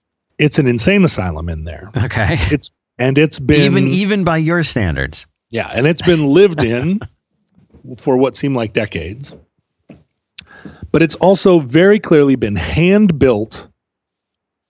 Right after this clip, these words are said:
Speaker 1: on site over decades. I'd never seen anything like it. And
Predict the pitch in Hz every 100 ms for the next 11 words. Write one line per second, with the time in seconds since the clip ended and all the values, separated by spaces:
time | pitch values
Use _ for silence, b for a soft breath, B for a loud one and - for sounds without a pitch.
0 | _ _ - 127 135 139 139 139 139 135
1 | _ _ _ - - 76 - - - _
2 | _ _ _ _ _ _ _ _ _ _
3 | _ _ _ _ - 117 123 120 120 117
4 | 98 - 85 - - 65 - - - -
5 | _ _ _ _ _ _ _ _ _ _
6 | _ - - - B B - 156 147 127
7 | - 117 104 92 90 85 69 - - _
8 | _ _ _ _ _ _ _ _ _ _
9 | _ b b b b _ _ _ - 139
10 | 143 143 139